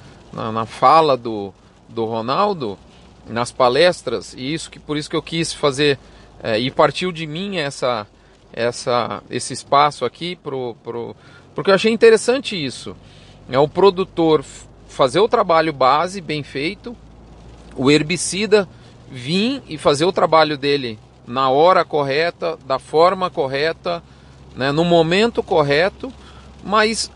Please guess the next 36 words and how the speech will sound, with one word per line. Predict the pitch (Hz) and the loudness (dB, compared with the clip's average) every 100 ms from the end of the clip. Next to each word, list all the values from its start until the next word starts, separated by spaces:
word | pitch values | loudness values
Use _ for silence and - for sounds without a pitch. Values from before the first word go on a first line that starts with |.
| - - | -10 -2
a | |
fazenda | 170 208 180 208 233 226 | 2 2 2 0 0 0
não | 208 240 | 0 0
demandar | 262 233 208 196 165 170 190 | 4 4 4 -2 2 4 4
do | 175 170 | 2 -4
herbicida | 165 143 143 - 175 208 202 180 | -6 -8 -14 -12 -10 -6 -4 -4
como | - 175 175 | -4 -6 -4
fonte | 165 - 170 175 - | -8 -4 -2 -2 -4
primária | 170 170 165 156 165 180 208 214 - - - - - - - | -6 -6 0 2 4 2 0 -4 -18 -20 -20 -20 -20 -20 -16
de, | 135 151 180 160 | -12 -6 -6 -6
de, | 147 175 | -6 -6
de | 151 160 | -4 -4
solução | - 202 190 - 180 180 | 4 6 6 2 -2 -2
desse | 185 - | -4 -2
problema | 214 190 175 185 190 | -2 0 0 -2 0
da | 185 | 2
erva | 185 180 190 | 2 -2 -2
daninha, | 208 196 185 127 | -4 -6 -6 -4
da | 123 | -4
planta | - 156 156 | -4 -6 -6
daninha, | 170 190 170 120 113 - - - | -6 -6 -8 -10 -10 -16 -20 -12
né? | 127 156 | -4 -2
Acho | 143 147 - | 0 0 -2
que, | 180 - - - | -6 -6 -14 -6
acho | 151 - | -6 -4
que | |
nesse | 190 226 - | 0 0 0
sentido | 226 185 226 226 | -4 -4 -6 -6
é | |
que | - 214 | -4 -4
vem | 190 196 | -2 -2
a | |
sustentabilidade | - 214 - 202 196 170 165 156 151 160 170 | -4 -8 -4 -2 0 -2 -2 2 2 2 -2
do | 185 | -4
pacote | 185 - 156 - | -4 -2 -2 -4
tecnológico, | 175 165 170 170 151 156 147 123 | -10 -10 -4 -2 2 0 -2 -10